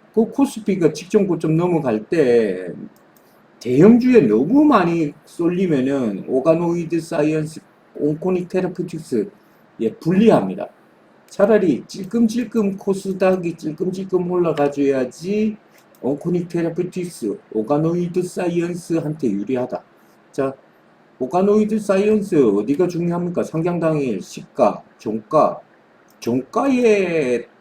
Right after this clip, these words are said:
딱 부딪히고 떨어졌어요. 오일 이평선은 돌파한 모습 좋습니다. 여기서 이제 관건은 오일선을 유지해주는 게, 물론 뭐 돌-, 바로 돌파하면 좋겠지만,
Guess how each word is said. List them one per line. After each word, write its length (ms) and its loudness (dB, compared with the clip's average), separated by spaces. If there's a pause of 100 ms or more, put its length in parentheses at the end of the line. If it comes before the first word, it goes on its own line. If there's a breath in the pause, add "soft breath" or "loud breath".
(120)
딱 240 -8
부딪히고 480 -8
떨어졌어요. 580 -8
오일 500 0
이평선은 640 2
돌파한 640 -2
모습 300 -6
좋습니다. 500 -10
여기서 340 -4
이제 180 -6
관건은 580 -4 (500 soft breath)
오일선을 920 2
유지해주는 1600 -2
게, 240 -2
물론 420 2
뭐 180 -2
돌-, 220 -4
바로 300 -4
돌파하면 480 -2
좋겠지만, 920 -8